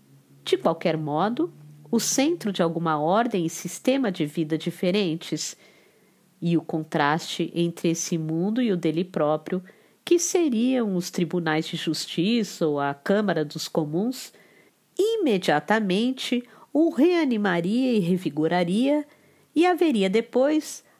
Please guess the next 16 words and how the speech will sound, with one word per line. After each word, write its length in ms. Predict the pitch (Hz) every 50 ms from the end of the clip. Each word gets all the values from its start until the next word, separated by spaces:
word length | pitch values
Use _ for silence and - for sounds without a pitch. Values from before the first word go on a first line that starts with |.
| _ -
até 300 | - 381 - - 415 403
mesmo 480 | 349 277 254 277 311 320 302 - 240 202
na 120 | 190 180
conversa 500 | 180 - 175 170 - 151 151 151 - 202
mais 220 | 202 220 247 247 -
simples, 720 | - - 247 254 269 285 - - 262 247 - - - - - - - _ _ _
tal 300 | - 302 302 320 359 349
diferença 680 | 330 - 269 247 - - 202 185 185 185 190 185 - 190
natural 600 | 185 220 269 311 - - 240 214 190 160 160 165
de 120 | 160 -
opiniões 840 | 160 165 - 190 180 220 233 208 190 202 220 233 233 - - - - _ - - _ _ -
que 100 | - 359
as 180 | 349 349 339 -
ideias 540 | 349 277 226 220 214 208 208 208 202 - -
nele 400 | 208 208 233 269 294 302 277 233
ressequidas 1040 | 180 180 180 180 - 185 170 175 - - 196 220 240 233 262 262 262 - - -